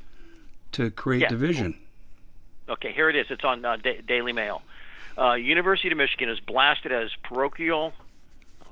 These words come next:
Speaker 2: God, I hate pop-ups, and moronic after it woke a task force bans words like picnic and brown bag. I mean, even, even, I guess some people understand how idiotic it is,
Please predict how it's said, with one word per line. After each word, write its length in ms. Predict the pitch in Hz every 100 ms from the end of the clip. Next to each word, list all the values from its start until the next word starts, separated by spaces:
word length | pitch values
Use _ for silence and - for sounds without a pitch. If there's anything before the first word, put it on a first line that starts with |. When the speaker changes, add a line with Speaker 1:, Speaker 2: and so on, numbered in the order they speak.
| -
Speaker 2:
God, 120 | -
I 40 | -
hate 220 | 104 -
pop-ups, 420 | - - - - - - - -
and 340 | 139 147 139 131 123
moronic 480 | 123 143 139 117
after 360 | 117 123 - 117
it 120 | 95
woke 400 | 120 143 151 - - - -
a 60 |
task 400 | - 143 143 -
force 260 | 127 110 107 -
bans 380 | 131 143 151 131
words 420 | 131 131 127 113 117
like 280 | 110 -
picnic 460 | - 208 208 185 -
and 140 | 135 113
brown 300 | 139 143 139
bag. 480 | 120 120 92 78 - - - - - - - - - -
I 60 |
mean, 160 | 120 123
even, 300 | 151 143 131
even, 320 | 139 131 117 123
I 100 | 131
guess 140 | 131 -
some 120 | 127
people 240 | 113 110
understand 400 | 113 104 127 113
how 160 | 107 104
idiotic 540 | 135 120 120 117 120 104
it 80 |
is, 220 | 90 90